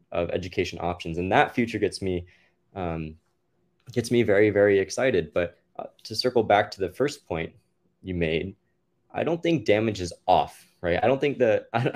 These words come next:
I wouldn't say the system doesn't damage kids, 'cause it certainly does damage many. But I think the more relevant word is opportunity cost.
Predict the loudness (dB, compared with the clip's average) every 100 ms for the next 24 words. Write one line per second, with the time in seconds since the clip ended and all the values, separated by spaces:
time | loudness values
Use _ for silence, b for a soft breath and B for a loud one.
0 | 6 8 8 6 6 6 6 2 -2 -2
1 | -4 2 2 4 0 0 -4 -2 -6 -2
2 | -2 -2 -10 b b b _ _ -12 -8
3 | -2 -2 -2 -2 -2 -2 -6 -8 -8 -6
4 | -6 -6 _ _ _ -4 -2 0 4 6
5 | 8 6 6 2 0 0 -2 -4 -4 -6
6 | -4 -2 -4 -2 -4 -4 -20